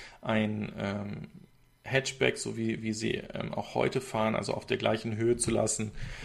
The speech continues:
Ähm, natürlich wird es weitere Varianten auch von dem Fahrzeug geben, die auch höher sein werden, aber in erster Linie, ähm, finde ich, brauchen wir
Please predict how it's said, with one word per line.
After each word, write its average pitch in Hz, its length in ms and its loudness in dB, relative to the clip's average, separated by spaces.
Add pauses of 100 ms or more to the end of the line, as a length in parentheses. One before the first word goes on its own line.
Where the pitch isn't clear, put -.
(500)
Ähm, 110 180 8
natürlich 135 500 6
wird 135 160 8
es - 160 4
weitere 127 320 12
Varianten 117 460 10
auch 113 120 8
von 113 160 6
dem 107 120 6
Fahrzeug 113 460 8
geben, 123 240 6
die 120 200 4
auch - 260 2
höher 131 240 12
sein 131 320 8
werden, 127 360 10
aber 113 360 8
in 117 100 4
erster 120 340 6
Linie, 107 540 8 (160)
ähm, 110 540 2
finde 120 320 4
ich, - 180 -2
brauchen 117 400 10
wir 113 300 6